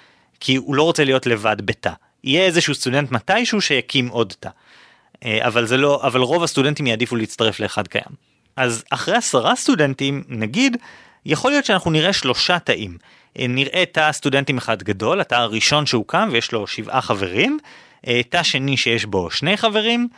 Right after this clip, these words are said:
ותא שלישי שיש בו רק בן אדם אחד שייסד אותו ובינתיים הוא לבד. אה, ואז כשמגיע הסטודנט האחת עשרה לתוך הקמפוס הזה,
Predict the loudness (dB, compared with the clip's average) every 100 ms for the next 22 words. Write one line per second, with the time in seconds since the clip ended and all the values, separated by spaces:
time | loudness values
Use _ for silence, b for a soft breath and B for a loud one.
0 | b b 0 2 2 0 0 0 2 2
1 | 0 2 2 2 2 0 0 0 0 0
2 | 0 0 0 2 0 0 -4 -2 -2 -2
3 | -4 -4 -8 -12 b b b b b 0
4 | 0 2 0 0 0 -2 0 0 0 2
5 | 2 2 0 0 -4 0 0 2 0 0
6 | -2 -2 -4 -2 0 -2 0 0 2 0
7 | 2 2 2